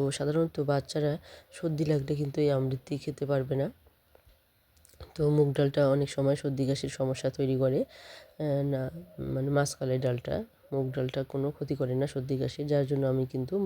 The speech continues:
মুগ ডাল দিয়ে করছি। তো মুগ ডালটা কিন্তু দু রাত্রের জন্য আমি ভিজিয়ে রেখেছিলাম, গোটাতেই ভিজিয়ে রেখেছিলাম। তো আপনারা চাইলে কিন্তু মাসকলাই ডাল দিয়েও করতে পারেন, আবার মুগ ডাল দিয়েও করতে পারেন। তো দেখতে পেয়েছেন এখানে কিন্তু, আহ,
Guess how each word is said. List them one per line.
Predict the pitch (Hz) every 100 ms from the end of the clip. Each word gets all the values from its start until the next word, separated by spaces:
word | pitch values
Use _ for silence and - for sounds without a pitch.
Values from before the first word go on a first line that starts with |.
| 190 - - _ -
মুগ | 147 135
ডাল | 135 127
দিয়ে | 131 156
করছি। | - 131 - -
তো | 127 131
মুগ | 127 135 135
ডালটা | 156 156
কিন্তু | 165 170 151
দু | 139 143
রাত্রের | 143 135 143
জন্য | 139 135
আমি | 139 151
ভিজিয়ে | 135 131 143
রেখেছিলাম, | 131 135 - 139 170 - - - - 147
গোটাতেই | 156 165 156 180
ভিজিয়ে | 139 127 135
রেখেছিলাম। | 135 139 - 143 170 - - - - _ _ _ _ _ _ _ _ _ _ _ _ _ _ _ -
তো | 151
আপনারা | 151 - 160 156
চাইলে | 147 151 143 147
কিন্তু | 147 143 - 143
মাসকলাই | 147 147 - 156
ডাল | 151 151
দিয়েও | 156 170
করতে | - - 180
পারেন, | 185 196
আবার | 160 151 151
মুগ | 151 147
ডাল | 143 139
দিয়েও | 143 175
করতে | 156 -
পারেন। | 139 127 127
তো | 135
দেখতে | 139 143 151
পেয়েছেন | 147 143 147
এখানে | 147 147 143
কিন্তু, | 143 143 151 247 - - - - _
আহ, | 139 135